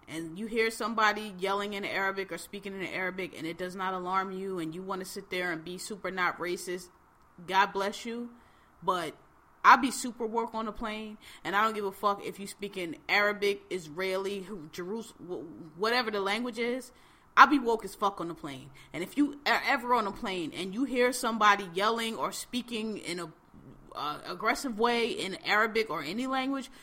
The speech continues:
you should be alarmed. And if you just sit there doing your P C thing and, "Oh, I'm more scared of white people," yeah, that's nice in the tweets. You might wake up dead.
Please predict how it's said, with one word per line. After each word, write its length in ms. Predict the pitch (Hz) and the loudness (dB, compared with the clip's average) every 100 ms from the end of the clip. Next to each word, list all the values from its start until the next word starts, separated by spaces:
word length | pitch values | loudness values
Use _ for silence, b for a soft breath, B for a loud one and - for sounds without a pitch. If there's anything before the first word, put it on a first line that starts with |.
| B B | B B
you 160 | 185 285 | 0 2
should 220 | 294 233 | 2 0
be 100 | 240 | 0
alarmed. 480 | 220 202 170 143 139 | 0 2 0 -2 -4
And 80 | 151 | -8
if 140 | 180 | -2
you 100 | 277 | 0
just 300 | 294 349 - | 2 -2 -2
sit 240 | 262 294 | -2 -2
there 400 | - 277 294 302 302 B - | 0 2 2 0 -4 B -2
doing 220 | 208 240 | 0 0
your 100 | 233 | -2
P 180 | - 277 | 4 4
C 260 | 277 277 277 | 4 0 0
thing 440 | 247 247 254 247 | 2 4 2 0
and, 100 | 165 | -2
"Oh, 300 | 160 233 247 | 2 6 8
I'm 140 | 233 247 | 8 6
more 180 | 247 | 4
scared 300 | 254 269 262 | 4 2 2
of 80 | 240 | 2
white 220 | 240 247 | 4 2
people," 260 | 247 269 226 | 2 -2 -2
yeah, 240 | 208 226 | 0 2
that's 300 | 180 214 - - | 2 2 -2 -4
nice 360 | 254 269 302 | 0 2 0
in 120 | 294 277 | 0 0
the 80 | |
tweets. 520 | 269 311 311 302 - - B B - | 0 0 0 -2 -8 -12 B B -8
You 80 | 202 | 2
might 280 | 220 214 | 4 4
wake 200 | 226 247 | 2 0
up 200 | 202 190 | 0 -2
dead. 260 | 156 - - | -4 -8 -10